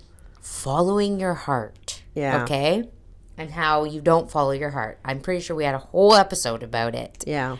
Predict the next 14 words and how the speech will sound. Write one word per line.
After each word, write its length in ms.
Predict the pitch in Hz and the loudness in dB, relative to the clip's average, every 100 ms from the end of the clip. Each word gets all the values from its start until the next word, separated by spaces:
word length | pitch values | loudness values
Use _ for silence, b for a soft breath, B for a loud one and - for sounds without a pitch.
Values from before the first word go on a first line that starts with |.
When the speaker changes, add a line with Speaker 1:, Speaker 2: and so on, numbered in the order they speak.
| b | b
Speaker 1:
Right? 440 | - 156 190 247 - b b b b b b | 2 4 6 4 -2 b b b b b b
So 140 | - 214 | -2 2
anyway, 220 | 220 214 | 4 2
so 140 | 202 196 | 2 0
we're 120 | 190 | 2
watching 400 | 175 208 226 240 | 4 4 4 0
this 160 | 214 156 | -2 -4
movie 260 | 151 143 | -4 0
last 240 | 131 131 - | 0 0 -4
night, 140 | 131 | -6
some 260 | - 127 120 - | -6 -10 -14 -18
stupid 720 | - - - - - 131 - | -14 -10 -10 -10 -12 -8 -8
Christmas 440 | - 123 - 131 - | -8 -10 -10 -10 -8
movie. 320 | 127 127 | -8 -8